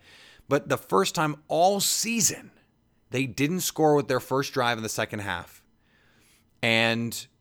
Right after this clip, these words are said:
the Dolphins get a field goal, and it's fourteen twelve. And then what happens? Well, Green Bay closes the game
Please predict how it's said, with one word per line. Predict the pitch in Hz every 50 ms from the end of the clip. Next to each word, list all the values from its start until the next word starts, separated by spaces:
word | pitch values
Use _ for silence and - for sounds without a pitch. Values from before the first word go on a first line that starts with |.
| _ _ _ _ _ _ _ _ _ _ _ _ _ _ _
the | - 127
Dolphins | 107 131 131 143 143 143 139 139 139 131 117
get | 107 104 120 117
a | 123
field | - - 180 208 214 156
goal, | - - - - - _ _ _ _ _ _ _ _
and | - 139 139
it's | 143 -
fourteen | - - 156 151 143 - - 143 135
twelve. | 113 - 113 113 117 - - - - - - _ _ _ _ _ -
And | 139 135 135 135
then | 139 139 139 139 143 143
what | 135 127 113
happens? | 110 104 92 - - 92 98 92
Well, | 107 113 117
Green | 107 - 117 135 143 147 139
Bay | 127 117 113 117 113
closes | - - - 123 117 117 120 110 117 117 101
the | 117 107
game | 92 104 101 98 95 95 95 92 92